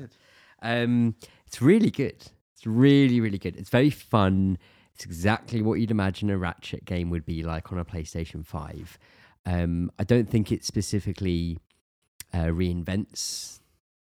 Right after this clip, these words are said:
Speaker 2: the idea of Ratchet and Clank, um, but it's go-, good.
Speaker 1: Yeah.
Speaker 2: In fact, I'd say it's al-, almost great.
Speaker 1: Okay. What holds it back?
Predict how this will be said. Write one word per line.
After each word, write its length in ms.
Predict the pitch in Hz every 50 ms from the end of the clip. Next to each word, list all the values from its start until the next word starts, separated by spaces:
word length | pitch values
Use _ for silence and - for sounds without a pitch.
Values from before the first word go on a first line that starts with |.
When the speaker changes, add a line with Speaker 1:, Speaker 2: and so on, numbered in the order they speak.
| _ -
Speaker 2:
the 80 | 95
idea 340 | 87 85 80 - 92 107 123
of 140 | 127 123 -
Ratchet 300 | 117 117 - - - 85
and 80 | 95 104
Clank, 400 | - 120 151 190 214 - - - _ _ _ _ _ _ -
um, 600 | 98 95 95 95 95 98 95 95 98 98 95 95 - _ _ _ _ _ _ _ _ _ _ _
but 100 | - 123
it's 100 | 127 -
go-, 240 | - - - 180 247 - - -
good. 320 | 285 269 - - - - _ _ _ _ _ _ _ _ _ _ _ _ _
Speaker 1:
Yeah. 160 | 156 147 123 - _
Speaker 2:
In 80 | - 135
fact, 240 | - 185 - - -
I'd 160 | 165 147 -
say 160 | - 175 160
it's 140 | 156 - - - -
al-, 200 | 156 160 - - _ _
almost 440 | 156 160 170 165 147 139 131 - -
great. 580 | - 120 82 73 71 - _ _ - - - _ _ _ _ _ _ _ _ -
Speaker 1:
Okay. 200 | 151 151 - - - _ _ - _ _ _ _ _ _ _ _ _ _ _ _ _
What 140 | - 143 151
holds 220 | 160 165 156 151 143
it 100 | 113 123
back? 220 | 120 - - -